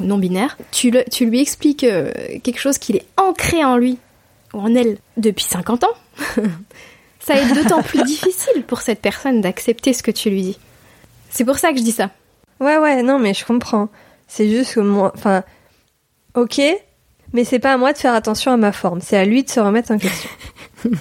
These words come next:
Speaker 2: Moi, je le vois comme ça.
Speaker 1: Oui.
Speaker 2: Mais effectivement, enfin,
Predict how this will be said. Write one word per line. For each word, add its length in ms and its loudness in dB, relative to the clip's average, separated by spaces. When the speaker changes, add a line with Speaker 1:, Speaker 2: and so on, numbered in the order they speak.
Speaker 2:
Moi, 160 2
je 120 -2
le 80 4
vois 180 2
comme 240 0
ça. 200 -2
Speaker 1:
Oui. 80 2
Speaker 2:
Mais 120 2
effectivement, 600 -2
enfin, 240 -2